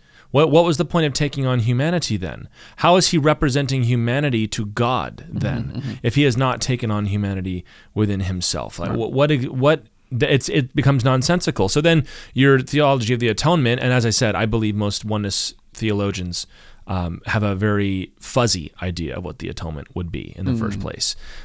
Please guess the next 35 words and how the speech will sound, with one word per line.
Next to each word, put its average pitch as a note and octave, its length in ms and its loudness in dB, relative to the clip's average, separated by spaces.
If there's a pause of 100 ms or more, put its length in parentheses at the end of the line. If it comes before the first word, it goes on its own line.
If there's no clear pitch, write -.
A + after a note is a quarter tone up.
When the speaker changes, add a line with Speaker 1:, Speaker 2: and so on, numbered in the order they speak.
(140)
Speaker 1:
Uh, F2+ 140 -2
what, A#2+ 280 -2
well, C3+ 280 6
he G#2+ 140 2
died A2+ 460 2
for C3+ 60 0
my C#3 100 4
sins. B2+ 360 2 (440)
Okay, C#3+ 420 2 (340)
again, A#2+ 380 0
what G2+ 200 -2
is F#2 180 -4
that? - 260 -10 (100)
Well, D#3+ 180 6
Jesus C#3 400 4 (260)
conquered G3 440 2
death F#3+ 220 4
and D#3+ 100 4
he D3+ 60 4
conquered F3 500 4
the D#3 60 4
grave. E3 420 4
Why C3+ 200 4
did F3 80 4
he F#3+ 40 8
have F#3+ 80 4
to - 100 -2
become D#3 320 2
a D3 60 2
man C#3 440 0
in A#2 60 -2
order A#2+ 220 2
to A2+ 160 -4
do C#3 220 4
that? D#2+ 340 -2